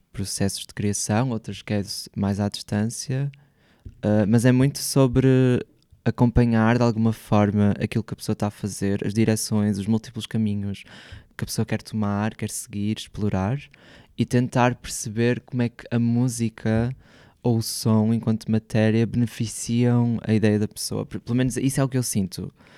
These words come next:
Claro que há processos em que não é necessariamente assim, mas eu sinto que esse é o caminho que eu acho mais,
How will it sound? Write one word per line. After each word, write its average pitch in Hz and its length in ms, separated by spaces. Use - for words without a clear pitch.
Claro 117 240
que - 120
há 113 80
processos - 400
em 110 80
que - 120
não 110 120
é 107 60
necessariamente 104 520
assim, 127 260
mas 110 240
eu 107 100
sinto 110 420
que - 100
esse - 360
é - 60
o 110 40
caminho 110 260
que 98 120
eu 107 80
acho 107 260
mais, 101 360